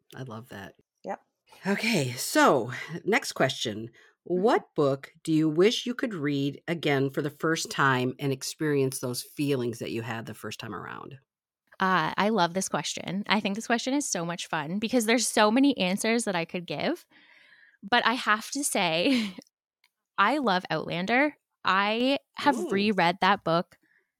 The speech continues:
Speaker 3: the first book especially, but this, the whole series. But I have reread that book so many times, and I feel like I get something different from it every time. But I remember the very first time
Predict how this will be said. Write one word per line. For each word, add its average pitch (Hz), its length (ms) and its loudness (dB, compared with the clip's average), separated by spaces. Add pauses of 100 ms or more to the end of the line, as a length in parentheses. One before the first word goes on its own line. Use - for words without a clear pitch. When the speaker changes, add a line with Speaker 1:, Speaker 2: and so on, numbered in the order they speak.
(140)
Speaker 3:
the 226 120 2
first 240 280 4
book 277 140 2
especially, 247 600 -2
but 180 200 -2
this, 202 220 -2 (100)
the 196 140 4
whole 220 240 6
series. 196 560 -4 (320)
But 202 80 2
I 214 60 6
have 254 120 4
reread 262 280 2
that 277 160 0
book 208 200 -2
so 180 280 -2
many 185 220 -2
times, 185 580 -4 (220)
and 202 180 4
I 190 100 4
feel 233 220 0
like 240 140 0
I 220 80 0
get - 200 -2
something 190 280 -4
different 175 320 -6
from 180 160 -4
it - 100 -10
every 170 280 -6
time. 170 500 -4 (760)
But 254 120 6
I 254 40 6
remember 240 640 4 (440)
the 220 180 2
very 196 360 2
first 220 280 -2
time 175 420 -2